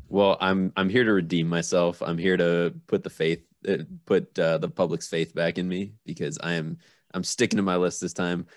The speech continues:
There's no asterisks. There's no catches. There's no cheating.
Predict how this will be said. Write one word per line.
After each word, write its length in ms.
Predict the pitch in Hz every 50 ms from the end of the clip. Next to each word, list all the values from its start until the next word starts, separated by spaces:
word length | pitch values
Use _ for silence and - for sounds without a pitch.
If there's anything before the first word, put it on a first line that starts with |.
| _ _ -
There's 200 | - 90 82 87
no 240 | 95 98 101 101 -
asterisks. 720 | 90 90 87 92 - - 101 95 87 - - - - -
There's 340 | - 87 85 87 87 - -
no 440 | - 95 92 90 87 87 85 85 85 _ _ _ _ _ _ _ _ - - 80 82
catches. 580 | - 107 92 90 - - 87 90 90 92 85
There's 200 | 85 92 82 85
no 300 | 95 90 87 85 87 82 80
cheating. 560 | - - 110 101 90 90 87 87 87 90